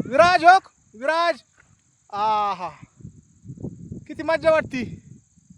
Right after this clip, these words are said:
विराज बघतोय मला, किती मजा वाटती बघ ना. तो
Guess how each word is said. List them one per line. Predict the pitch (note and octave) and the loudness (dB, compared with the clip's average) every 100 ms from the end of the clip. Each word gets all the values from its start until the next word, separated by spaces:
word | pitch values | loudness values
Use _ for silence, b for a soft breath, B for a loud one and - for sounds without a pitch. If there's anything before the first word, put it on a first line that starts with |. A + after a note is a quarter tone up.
| - - - - | -20 -14 -8 -4
विराज | - - | -4 -8
बघतोय | F#4+ - E3 | -12 -16 -16
मला, | D#3 D3 - | -16 -18 -12
किती | D#4 | 0
मजा | E4+ E4+ E4+ | 4 8 8
वाटती | D#4+ E4 | 6 6
बघ | F4+ | 4
ना. | F#4+ F#4 E4 - - - - - - - - - - - - - - - | 8 6 4 -2 -18 -18 -20 -20 -20 -20 -20 -20 -20 -20 -20 -20 -20 -20
तो | - | -18